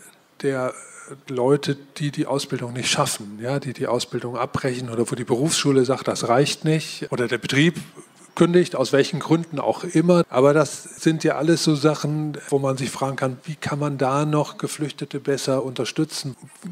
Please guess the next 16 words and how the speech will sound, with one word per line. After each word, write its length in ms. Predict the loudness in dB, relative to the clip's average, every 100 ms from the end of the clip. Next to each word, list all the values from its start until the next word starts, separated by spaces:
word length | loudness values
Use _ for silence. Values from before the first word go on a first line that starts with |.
| -4
Wie 160 | -2
früh 300 | -2 0 2
muss 200 | 2 0
man 140 | -2 -4
eben 180 | -4 -6
auch 140 | -2
ansetzen, 640 | 0 0 -2 -6 -10 -12 -10
ja, 160 | -8 -6
um 380 | -4 -4 -6 -10
Flüchtlinge 500 | 0 0 2 -2 0
dann 240 | 0 0
dahin 340 | 0 0 0 -4
zu 120 | -8
kriegen? 300 | -10 -12 -8
Aber 140 | -6
diese, 360 | -4 2 2 2